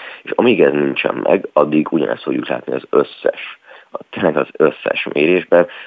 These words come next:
hogy a Fidesz bármit csinál, bármennyire bezuhan az életszínvonal, bármennyire katasztrofális a gazdasági helyzet,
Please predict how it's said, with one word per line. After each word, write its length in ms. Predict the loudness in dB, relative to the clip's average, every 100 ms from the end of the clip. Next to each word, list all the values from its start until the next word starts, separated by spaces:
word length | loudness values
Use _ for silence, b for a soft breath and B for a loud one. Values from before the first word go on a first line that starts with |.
| -2
hogy 160 | 2
a 80 | 2
Fidesz 340 | 2 4 4 4
bármit 580 | 0 2 2 0 -2
csinál, 480 | -4 -2 0 0 0
bármennyire 540 | 2 2 2 0 0 0
bezuhan 400 | 2 0 -2 -2
az 120 | -2
életszínvonal, 840 | 0 0 -2 -8 -8 -4 0 0
bármennyire 760 | 2 2 2 2 0 0 -2 -2
katasztrofális 720 | -4 -6 -4 -2 0 -2 -2
a 40 | -4
gazdasági 520 | -4 -4 -6 -10 -4
helyzet, 360 | 0 2 2